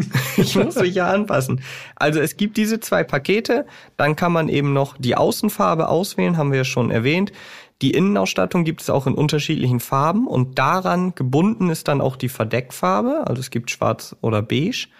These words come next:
Und dann gibt es halt noch so Zubehörsachen, ähm, die jetzt nicht als einzelne Posten im Konfigurator sind, beispielsweise Windschott,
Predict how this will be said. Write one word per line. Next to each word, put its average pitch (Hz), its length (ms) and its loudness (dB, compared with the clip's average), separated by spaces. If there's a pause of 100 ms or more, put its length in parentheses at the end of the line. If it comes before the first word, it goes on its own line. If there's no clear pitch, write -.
(580)
Und 127 140 4
dann 147 120 4
gibt 180 180 0
es 156 120 -4
halt 147 160 2
noch 131 160 2
so 123 160 0
Zubehörsachen, 151 1300 0
ähm, 120 340 2
die 117 140 0
jetzt 120 220 0
nicht 120 180 -2
als 110 340 -2
einzelne 110 380 2
Posten 131 400 -2
im 117 80 2
Konfigurator 113 680 0
sind, 113 220 0 (340)
beispielsweise 107 800 0
Windschott, 117 600 0